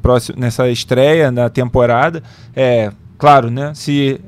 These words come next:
a luta não cair até lá, se o, se o Kuniev não machucar, porque a gente sabe que não, <laughs> na P F L, às vezes, né, qualquer luta, na verdade, qualquer evento pode acontecer. Torcemos pra que seja esse cara mesmo. Um cara que vem de dez vitórias consecutivas, foi campeão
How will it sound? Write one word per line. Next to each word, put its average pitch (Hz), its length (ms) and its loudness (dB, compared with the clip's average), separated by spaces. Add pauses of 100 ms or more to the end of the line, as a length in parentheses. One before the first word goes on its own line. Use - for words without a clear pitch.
(140)
a 135 140 2
luta 147 280 -4
não 147 140 -6
cair 151 460 0
até 151 280 0
lá, 151 300 2
se 156 140 -6
o, 147 120 -6
se - 120 -10
o 139 120 -8
Kuniev 143 460 -6
não 143 100 -10
machucar, 143 600 -2
porque - 160 -6
a 147 140 0
gente 139 180 -8
sabe 151 220 2
que 165 100 -4
não, 160 280 -2
<laughs> - 40 -12
na 170 160 -4
P 170 200 -2
F 165 180 -4
L, 170 140 0
às 151 60 -4
vezes, 175 440 -6 (180)
né, 180 300 -10 (100)
qualquer 180 300 -2
luta, 165 280 -4
na 147 80 -8
verdade, 139 200 -8
qualquer 151 260 -8
evento 156 400 -10
pode 160 240 -4
acontecer. 165 480 -6 (600)
Torcemos 156 560 2
pra 175 260 4
que 175 260 -2
seja 175 320 2
esse 180 160 0
cara 190 240 2
mesmo. 135 280 0
Um 123 40 -6
cara 185 280 2
que 196 100 -2
vem 180 240 0
de 196 100 -2
dez 233 380 2
vitórias 190 400 2
consecutivas, 175 680 -2
foi 180 180 0
campeão 160 760 -2